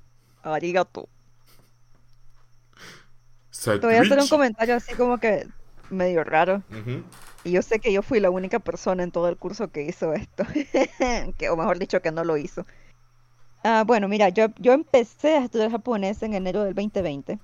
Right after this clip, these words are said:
Speaker 2: Ujú.
Speaker 1: Y en todo el veinte veinte no vi ni un anime. Porque no tenía ganas.
Speaker 2: But why, though?
Speaker 1: Y porque así soy.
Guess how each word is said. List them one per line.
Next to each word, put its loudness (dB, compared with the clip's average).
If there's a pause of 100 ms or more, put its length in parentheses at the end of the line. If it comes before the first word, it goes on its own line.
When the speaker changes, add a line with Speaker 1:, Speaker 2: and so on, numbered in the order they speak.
(100)
Speaker 2:
Ujú. -10 (460)
Speaker 1:
Y 4 (1160)
en -2
todo 6
el 8
veinte 4
veinte 0
no -2
vi 0
ni -2
un 0
anime. -4 (1500)
Porque -4
no -4
tenía 0
ganas. -4 (420)
Speaker 2:
But -8
why, 0
though? -10
Speaker 1:
Y -10
porque -6
así -20 (120)
soy. -20